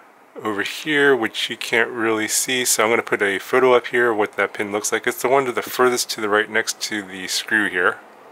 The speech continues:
So then once you do that and you enable D-Shot six hundred in the configurator, um, you have to then go into C L I and type in some resource commands. I think it's resource, uh, motor,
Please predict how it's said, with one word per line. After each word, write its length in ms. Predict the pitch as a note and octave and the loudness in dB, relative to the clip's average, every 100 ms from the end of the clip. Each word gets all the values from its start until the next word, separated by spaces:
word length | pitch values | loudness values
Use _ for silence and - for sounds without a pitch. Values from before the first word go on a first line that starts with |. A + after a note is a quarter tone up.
| - | -20
So 160 | - C3 | -6 0
then 120 | C3 | 2
once 220 | C#3+ - | 2 0
you 120 | D3+ C3 | -2 -2
do 200 | B2+ A#2+ | -2 2
that 260 | A#2+ C3+ | 4 4
and 140 | B2 A2 | 2 2
you 80 | |
enable 320 | A2 A#2 A2 A2+ | 2 2 2 -2
D-Shot 400 | A2+ - A2 - | -2 0 -2 -4
six 260 | - - | -4 -2
hundred 480 | C#3+ D3 C#3 C3+ B2+ | 0 4 4 4 2
in 360 | A3+ A#2 G#2+ G#2 | -6 -2 -2 -4
the 100 | G2+ | -8
configurator, 800 | - - C3+ B2 A#2 A2+ A2 - - - - - _ - | -12 -4 0 4 4 4 0 -2 -12 -20 -20 -20 _ -6
um, 600 | A#2 G#2+ G#2+ G2+ G2+ G2+ - - - - | 0 4 4 2 0 -6 -10 -12 -12 -6
you 80 | G#2+ | 0
have 220 | A2+ - | 0 0
to 160 | - | -4
then 160 | G#2 G#2 | -2 -2
go 100 | G#2 | -2
into 160 | G2+ F#2+ | -2 -2
C 200 | - A2+ | 0 2
L 120 | A2+ | 4
I 320 | A#2+ A#2 A#2 | 4 6 4
and 1000 | A2+ A#2+ A2+ G2+ G2 G2+ G2 G2 F#2+ F#2+ | 2 0 -4 -4 -2 -2 -2 -2 -2 -4
type 240 | - G#2+ G#2+ | -4 -4 -4
in 120 | G2 | -6
some 240 | - G2 | -8 -8
resource 340 | G#2 G#2 A2 - | -8 -4 -4 -4
commands. 280 | - G#2 G2 | -6 -8 -8
I 40 | |
think 140 | G#2 | -10
it's 200 | G2+ - | -10 -10
resource, 960 | G2 G#2 - - G#2 G2+ F#2+ - - - | -10 -6 -4 -2 -2 -2 -2 -2 -2 -2
uh, 300 | G2+ F#2+ F#2+ | -2 -2 -4
motor, 800 | F#2+ G2+ G#2+ G2+ G2+ G2+ G2 | -6 -4 -4 -2 -2 -2 -4